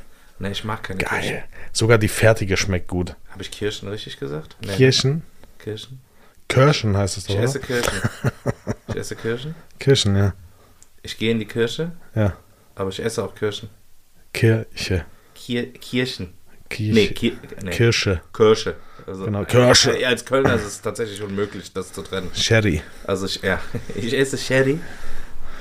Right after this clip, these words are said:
Speaker 2: Ähm, wo waren wir? Was, äh, Donauwelle, ja.
Speaker 1: Bei Frisuren von Omas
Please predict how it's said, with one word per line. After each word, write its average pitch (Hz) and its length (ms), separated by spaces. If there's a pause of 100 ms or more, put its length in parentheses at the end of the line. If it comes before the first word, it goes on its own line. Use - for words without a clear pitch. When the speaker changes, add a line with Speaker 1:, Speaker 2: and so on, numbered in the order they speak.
(1160)
Speaker 2:
Ähm, 101 640 (280)
wo 98 160
waren 120 200
wir? 98 240
Was, 104 220
äh, - 420
Donauwelle, 98 600
ja. 98 140
Speaker 1:
Bei 98 300
Frisuren 113 440
von 107 160
Omas 104 460